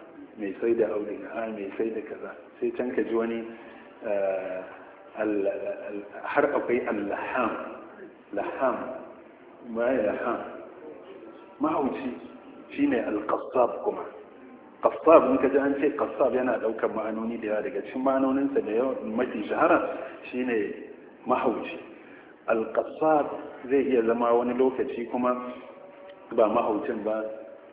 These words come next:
eh, wata ma'anar da yawa zai iya zama mai sai da rake. Idan akwai rake a lokacin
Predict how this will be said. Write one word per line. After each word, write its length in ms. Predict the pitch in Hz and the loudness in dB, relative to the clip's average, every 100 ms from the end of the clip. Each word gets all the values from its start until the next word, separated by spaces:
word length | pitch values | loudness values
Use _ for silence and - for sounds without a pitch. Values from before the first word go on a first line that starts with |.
| 120 | -2
eh, 240 | 113 98 98 | 2 2 4
wata 260 | 113 131 | 2 2
ma'anar 340 | 123 107 107 110 | 2 0 0 -2
da 80 | 104 | 0
yawa 220 | 110 110 | 2 2
zai 120 | 123 120 | 2 2
iya 180 | 120 | 2
zama 240 | 104 107 113 | 2 0 -2
mai 200 | 110 95 | -4 -4
sai 120 | 107 107 | -4 -4
da 80 | 95 | -4
rake. 320 | - - - - - | -6 -10 -12 -16 -14
Idan 200 | 110 117 | -2 0
akwai 280 | 120 - 113 | 0 2 4
rake 260 | 113 - 107 | 4 2 -2
a 300 | 110 110 - | -2 -2 -2
lokacin 400 | 101 - - - | -6 -4 -6 -6